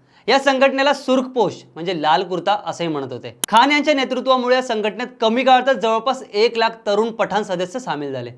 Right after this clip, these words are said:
या संघटनेच्या लोकांनी सत्याग्रह, राजनैतिक संघटन या मार्गाने ब्रिटिश सरकारच्या पोलीस आणि लष्कराला विरोध करून सळो की पळो करून सोडलं होतं.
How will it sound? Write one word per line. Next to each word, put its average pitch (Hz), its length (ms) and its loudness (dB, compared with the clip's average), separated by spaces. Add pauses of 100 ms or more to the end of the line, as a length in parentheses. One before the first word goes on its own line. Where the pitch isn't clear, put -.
(120)
या 269 120 4
संघटनेच्या 277 560 4
लोकांनी 254 380 2
सत्याग्रह, 208 640 0
राजनैतिक 160 680 -2
संघटन 165 480 -4 (300)
या 254 100 4
मार्गाने 262 400 4
ब्रिटिश 220 340 -2
सरकारच्या 226 460 -2
पोलीस 226 520 0
आणि 208 220 -4
लष्कराला 190 420 -2
विरोध 180 300 -4
करून 196 280 -6
सळो 175 360 -4
की 180 120 -10
पळो 160 340 -6
करून 147 220 -6
सोडलं 123 280 -10
होतं. 120 200 -14